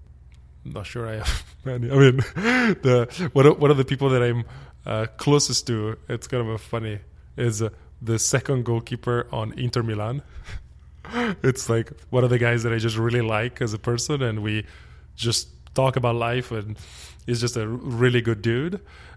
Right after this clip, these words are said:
Uh, and, uh, in general, I don't, I don't, uh, I don't,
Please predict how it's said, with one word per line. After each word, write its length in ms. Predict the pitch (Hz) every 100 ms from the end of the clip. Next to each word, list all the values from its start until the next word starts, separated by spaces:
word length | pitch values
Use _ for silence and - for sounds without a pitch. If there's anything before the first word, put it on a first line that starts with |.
| -
Uh, 460 | 110 110 110 110 -
and, 440 | 123 113 110 110 110
uh, 180 | 107 104 - - - -
in 300 | - - 131
general, 280 | 120 131 127
I 140 | 110
don't, 400 | 107 113 110 110 -
I 140 | 117
don't, 460 | 110 110 110 104 -
uh, 360 | 113 107 107 - -
I 80 |
don't, 280 | 117 135 139